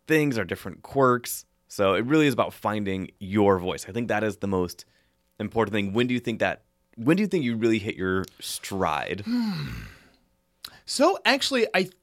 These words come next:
Speaker 2: think, uh, maybe I'm wrong, 'cause I, I, I should have brushed up on this beforehand, but I think the first w-, review that I wrote that was, like, published was for,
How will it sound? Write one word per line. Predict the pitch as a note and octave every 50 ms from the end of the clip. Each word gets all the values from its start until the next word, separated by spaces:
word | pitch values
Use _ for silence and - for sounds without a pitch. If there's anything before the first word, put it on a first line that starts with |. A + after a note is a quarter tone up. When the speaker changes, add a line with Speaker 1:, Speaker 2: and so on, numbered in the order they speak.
| _ _
Speaker 2:
think, | - B3+ C#4+ E4 E4+ E4+ - - - _ _ _ _ _ _ _ _ _ _ -
uh, | G3+ G3 F#3+ F#3 F3+ F3
maybe | F3+ F3+ G#3+ B3+ C4 B3
I'm | A3+ G3+ F3
wrong, | D3+ C3+ B2 A2
'cause | G#2+ - D3+ C#3+
I, | D3+ D3 D3 C3 -
I, | - C#3 C#3 C3+ - -
I | C3+
should | B2 - -
have | D#3 D3+ -
brushed | - C3 A#2+ A#2+ - -
up | - A2+ G#2+
on | A#2 A2
this | G#2 G#2+
beforehand, | - - A2 - - G#2+ G#2+ G2+
but | G2 A#2
I | B2 B2 - _ -
think | F3+ G3+ B3+ C4 -
the | - G4 F4
first | - - - - - - _ - D#3+ D#3+ F3+ G3 G#3+ G#3 - - - - - - - _ _ _ _ _ _ _ _ _ _ _ _ _ _ _ _ _ _ -
w-, | C#3+ C#3 C3+ C#3 - _ _ _ E3 D3+ C#3 C#3 C#3+ - C#3
review | D3 D3+ F3 E3+ C#3 C3 C#3 C#3+ D#3 F#3 G#3 A3 G#3+
that | E3+ F#3+ E3
I | D#3 C#3+
wrote | C#3 B2+ A#2+ B2 C#3+ C#3+ D3 D3+ C#3 -
that | D3 B2 G2
was, | C3+ C3 A2+ -
like, | C3+ A#2+ A2+ G#2+ - - _ _ _ _
published | - - - - B2+ B2 B2 C3+ C#3+ D#3+ F#3+ - - - -
was | C3+ B2+ B2 B2+ A#2+ A#2 G#2+
for, | - - - - C3 B2 A#2+ A#2 A2+ A2 G#2+ G#2 G#2